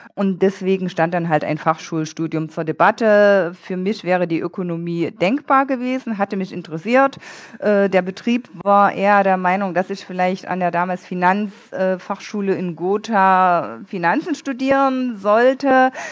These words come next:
Äh, die Diskussion ging noch eine kleine Weile hin und her und dann kam Gott sei Dank die Wende dazwischen, weil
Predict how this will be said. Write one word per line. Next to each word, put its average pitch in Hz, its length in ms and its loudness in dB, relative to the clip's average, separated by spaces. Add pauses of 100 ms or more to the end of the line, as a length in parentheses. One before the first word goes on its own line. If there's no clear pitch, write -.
(120)
Äh, 208 140 0
die 214 120 -4
Diskussion 226 600 -2
ging 220 160 -2
noch 214 100 0
eine 214 160 -2
kleine 208 380 2
Weile 202 240 2
hin 214 160 -2
und 196 100 -2
her 202 220 2
und 190 80 -2
dann 180 140 -2
kam 185 200 -2
Gott 175 160 0
sei 180 80 -4
Dank 165 200 -2
die 156 80 -6
Wende 165 220 -2
dazwischen, 160 600 -2
weil 160 260 4